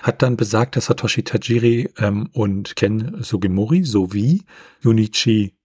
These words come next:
Masuda eine entsprechende Firma gegründet, die dann halt auch Game Freaks hieß. Und eines ihrer ersten Spiele war das,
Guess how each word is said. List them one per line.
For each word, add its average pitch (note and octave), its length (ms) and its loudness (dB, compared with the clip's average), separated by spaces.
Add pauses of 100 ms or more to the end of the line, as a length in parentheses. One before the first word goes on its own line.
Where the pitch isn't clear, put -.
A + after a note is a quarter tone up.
(120)
Masuda C#3+ 680 0 (320)
eine G#2 120 -4
entsprechende F#2+ 360 -4
Firma E3 320 2
gegründet, C3+ 600 0
die A#2+ 80 2
dann G#2+ 220 -4
halt G2 180 -6
auch C3 240 -4 (220)
Game A2+ 180 0
Freaks - 380 -4 (240)
hieß. F#3+ 300 2
Und - 280 -2
eines A#2+ 240 -2
ihrer A2 160 -2
ersten B2+ 320 -2
Spiele A2+ 400 0
war G#2 160 -2
das, G#2 320 -6